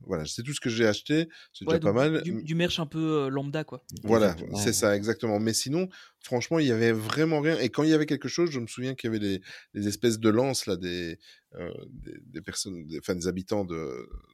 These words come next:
Speaker 1: Avatar.
Speaker 2: Des navis.
Speaker 1: Les navis, merci. Euh, il y avait des espèces de lances, mais ça faisait jouer. Ça,
Speaker 2: Ouais.
Speaker 1: j'avais envie de la reprendre pour, tu sais, pour la mettre un peu en déco ou quoi dans ma pièce ici, mais, euh, ça faisait trop jouer, c'était plastoc, c'était, euh, franchement, il y avait rien qui faisait, euh, vraiment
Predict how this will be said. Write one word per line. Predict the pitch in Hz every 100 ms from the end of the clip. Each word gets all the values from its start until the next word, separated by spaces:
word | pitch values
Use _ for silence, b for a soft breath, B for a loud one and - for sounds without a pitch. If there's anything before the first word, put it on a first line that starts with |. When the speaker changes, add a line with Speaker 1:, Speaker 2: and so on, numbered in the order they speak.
| - 80
Speaker 1:
Avatar. | 85 92 123 135 139
Speaker 2:
Des | 160
navis. | 147 143 - b b b -
Speaker 1:
Les | 104
navis, | 95 92 117 147 - -
merci. | 110 98 - 135 - _
Euh, | 104 101 98 98 98 98 98
il | 104
y | 104
avait | 104
des | 113
espèces | 104 127 110
de | 113
lances, | 127 -
mais | -
ça | 101
faisait | 95 107
jouer. | 107 117 160 180 170 117 B B B B
Ça, | - 107 101
Speaker 2:
Ouais. | -
Speaker 1:
j'avais | - 127
envie | 139
de | 147
la | 135
reprendre | - 156 151
pour, | 135 98
tu | - - _ - 165
sais, |
pour | 156 117
la |
mettre | 120 117
un | 107
peu | 127
en | 113
déco | 110 110 -
ou | 123
quoi | 135
dans | 120
ma | 101
pièce | 95 120 -
ici, | - 165 185 b b -
mais, | 107
euh, | 101 92
ça | -
faisait | 87 92
trop | - 101
jouer, | 117 123
c'était | - 92
plastoc, | - 98 - 120
c'était, | - 85 87
euh, | 82 78 76 78 _ -
franchement, | 117 - 160
il |
y |
avait | 110
rien | 98 127
qui | - 110
faisait, | 95 101
euh, | 95 85 92
vraiment | 95